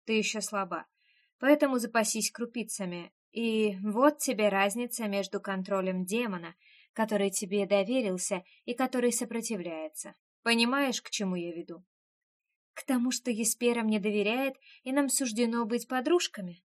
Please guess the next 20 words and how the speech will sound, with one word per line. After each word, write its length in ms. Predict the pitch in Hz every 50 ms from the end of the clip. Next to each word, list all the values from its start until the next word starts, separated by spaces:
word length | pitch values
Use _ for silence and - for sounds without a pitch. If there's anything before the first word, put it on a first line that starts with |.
| _ _ _ _ _ _
«Нет. 420 | - 226 226 208 185 - _ - _ _ _ _ _ _ _ _ _ -
К 80 | -
тому, 260 | - 233 220 214 214
что 180 | 208 - - 220
с 100 | 202 -
разбега 600 | 208 214 214 202 208 196 254 254 247 - 294 277
ты 160 | 285 - 240
не 180 | 233 233 240 233
одолеешь 680 | 233 202 214 233 240 240 208 180 170 170 165 - - _ - - _ -
взрослого 680 | 196 185 185 202 196 202 208 202 - 208 190 190 190
демона, 440 | 185 170 170 160 156 160 160 165 - _ _ _ _ -
да 120 | 214 254
еще 260 | 262 254 247 - 254 247
и 60 | 240
палача. 520 | 240 226 208 202 190 190 - - - - - _ _ _ _ _ _ _ _ _ _ -
Придется 500 | - 269 277 226 294 302 302 - - 294
найти 400 | 285 285 285 277 277 - 226 214
к 100 | - -
нему 260 | 214 220 214 208 208
подход, 540 | 220 220 233 - - - 262 233 190 -